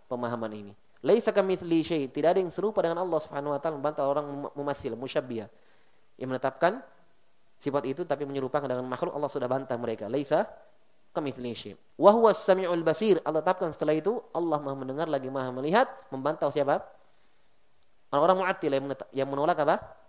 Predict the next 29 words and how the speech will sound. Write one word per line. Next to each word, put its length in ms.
Sifat-sifat 440
Allah 240
Subhanahu 560
wa 80
taala. 240
Allah 160
tetapkan 400
wa 160
huwas 240
samiul 880
basir, 480
dialah 320
Allah 320
yang 80
Maha 160
mendengar 240
lagi 160
Maha 240
melihat. 320
Jelas 160
ya? 160
Jadi 180
ayat 240
yang 140
ringkas 240
itu 160
membantah 500
dua 160
pemahaman. 460